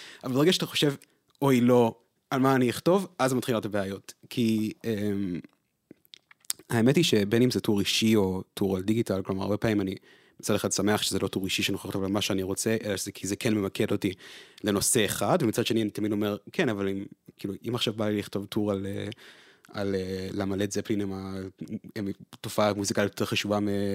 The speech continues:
מ-, הביטלס", אז אני לא יכול לעשות את זה. כלומר, אני יכול לעשות את זה במוזיקה, אבל לא ב-, בדיגיטל שאני אצטרך לכתוב בכל מקרה.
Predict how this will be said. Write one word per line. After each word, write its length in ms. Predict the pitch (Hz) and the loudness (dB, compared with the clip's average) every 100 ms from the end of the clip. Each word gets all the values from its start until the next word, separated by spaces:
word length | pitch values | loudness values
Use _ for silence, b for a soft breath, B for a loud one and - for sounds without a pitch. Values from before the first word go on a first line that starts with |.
| 98 | -2
מ-, 580 | 101 98 98 98 95 98 - _ - - - | -4 -4 -4 -4 -4 -6 -10 _ -14 -10 0
הביטלס", 380 | 120 175 127 | 4 4 4
אז 180 | 110 87 | 2 -2
אני 140 | - 98 | -4 -4
לא 60 | |
יכול 140 | 98 113 | 0 2
לעשות 200 | 120 185 | 4 4
את 60 | |
זה. 60 | 165 | 2
כלומר, 180 | 123 98 | 0 0
אני 80 | 95 | 2
יכול 140 | 147 | 4
לעשות 200 | 151 123 | 4 4
את 100 | 107 | 0
זה 80 | 107 92 | -2 -4
במוזיקה, 440 | 101 117 120 120 98 | 0 2 2 2 -2
אבל 180 | 107 101 | -2 -2
לא 100 | 98 98 | -2 -2
ב-, 300 | 98 101 98 B B B B | -2 -2 -2 B B B B
בדיגיטל 320 | - 131 135 120 | 0 2 4 4
שאני 140 | 110 | 2
אצטרך 160 | 98 120 | 2 0
לכתוב 280 | 117 131 | 2 2
בכל 180 | 131 160 | 4 4
מקרה. 200 | 139 110 | 4 2